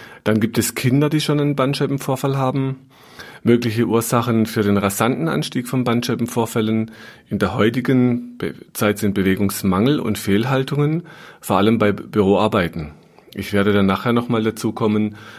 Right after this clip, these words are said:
wenn's dann um das Training geht und um die Stärken der Muskulatur. Dann hat man ein erhöhtes Risiko bei Übergewicht und,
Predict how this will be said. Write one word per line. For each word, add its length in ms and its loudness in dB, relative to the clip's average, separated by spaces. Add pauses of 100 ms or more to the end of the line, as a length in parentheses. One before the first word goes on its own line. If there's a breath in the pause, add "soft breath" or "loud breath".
(120)
wenn's 200 0
dann 160 0
um 120 2
das 200 -4
Training 460 2
geht 280 0
und 240 -4
um 120 -4
die 100 -6
Stärken 400 -2
der 100 2
Muskulatur. 720 -2 (1200 loud breath)
Dann 180 2
hat 160 2
man 180 4
ein 80 2
erhöhtes 480 2
Risiko 380 0
bei 120 0
Übergewicht 960 -2 (460 loud breath)
und, 480 0